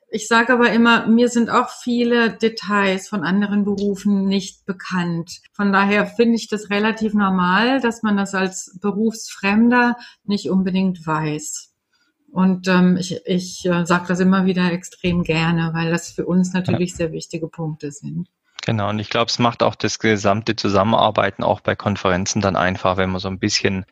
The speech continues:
Speaker 2: den Einblick hat, warum Sachen so sind, wie sie sind.
Speaker 1: Genau, ja. Deswegen herzlichen Dank nochmal für die Gelegenheit, die Sie mir
Speaker 2: Perfekt.
Speaker 1: auch hier geboten haben,
Speaker 2: <laughs>
Speaker 1: das nochmal so darzulegen.
Speaker 2: Ja,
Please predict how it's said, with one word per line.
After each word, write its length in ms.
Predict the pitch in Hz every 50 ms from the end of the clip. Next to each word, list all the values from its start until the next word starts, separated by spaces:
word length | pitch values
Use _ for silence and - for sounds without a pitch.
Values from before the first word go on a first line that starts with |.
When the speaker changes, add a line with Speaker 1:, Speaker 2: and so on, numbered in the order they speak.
| _ -
Speaker 2:
den 120 | - 101 101
Einblick 460 | - 87 98 101 101 - 113 - -
hat, 160 | 95 95 - _
warum 220 | - 90 92 92 92
Sachen 300 | 92 95 90 - 101 95
so 140 | 98 92
sind, 300 | 90 90 92 90 90 -
wie 100 | - 92
sie 140 | 87 90 87
sind. 320 | 82 - 90 85 90 95 - _ _ _ _ -
Speaker 1:
Genau, 460 | - 180 180 170 160 160 160 165 160 160 _ _ _
ja. 300 | 185 180 165 156 151 151 -
Deswegen 480 | 208 208 208 214 214 233 220 220 220 214
herzlichen 580 | - 190 208 220 226 220 - 233 233 208 233 226
Dank 260 | 220 220 226 226 214
nochmal 240 | 233 214 208 220 208
für 140 | - 208 196
die 120 | 214 202
Gelegenheit, 840 | 180 208 202 196 214 226 233 240 254 226 220 240 240 233 240 233
die 60 | 233 220
Sie 140 | - 220
mir 140 | 208 208 208
Speaker 2:
Perfekt. 100 | 202 185 196
Speaker 1:
auch 100 | 190 190
hier 180 | 208 214 208
geboten 560 | 202 214 180 214 214 220 240 233 240 240 240
haben, 440 | 240 226 233 226 220 - 233 220 - - - -
Speaker 2:
<laughs> 140 | - _
Speaker 1:
das 200 | - 220 226 202
nochmal 360 | 240 233 233 220 226 214 208 208
so 120 | 220 214
darzulegen. 960 | 190 208 208 214 214 208 - 226 208 190 196 185 175 165 165 175 170 170 - _ _ _ _ _ _ _ _ -
Speaker 2:
Ja, 320 | - 135 113 95 90 -